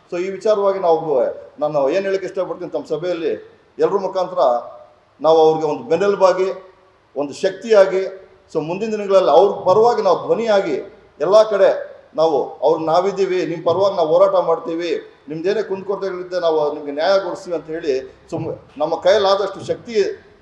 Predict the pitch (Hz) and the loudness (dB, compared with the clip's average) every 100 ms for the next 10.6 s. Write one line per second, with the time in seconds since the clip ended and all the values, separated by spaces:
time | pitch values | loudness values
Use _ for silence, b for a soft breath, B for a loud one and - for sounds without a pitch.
0 | - 220 240 - - 214 196 185 180 135 | -10 -6 -2 -2 0 0 2 2 0 -2
1 | 117 - - - 160 170 160 139 - _ | -4 -12 -20 -6 -4 -2 -4 -6 -18 _
2 | 143 170 190 208 226 196 131 - - - | -2 0 0 2 4 2 0 -4 -16 -20
3 | - 147 226 233 220 202 190 196 196 180 | -2 2 2 4 2 2 0 0 2 2
4 | 151 113 - - _ - 180 208 196 214 | 0 -4 -6 -18 _ -2 0 0 -2 0
5 | 208 202 190 175 123 - - - 147 147 | 2 2 0 0 0 -2 -12 -4 0 2
6 | 139 110 127 151 147 127 98 90 156 196 | 2 0 -2 -2 2 2 0 0 0 2
7 | 208 190 190 175 185 170 127 - - - | 0 -2 -6 -8 0 2 2 0 -12 -20
8 | _ 143 151 151 135 123 113 143 202 - | _ -2 0 0 2 2 0 -4 -6 -4
9 | 175 170 185 156 156 190 190 190 165 - | -4 -4 -4 -2 0 0 0 -4 -4 -4
10 | 170 165 165 120 - | -8 -2 0 0 -2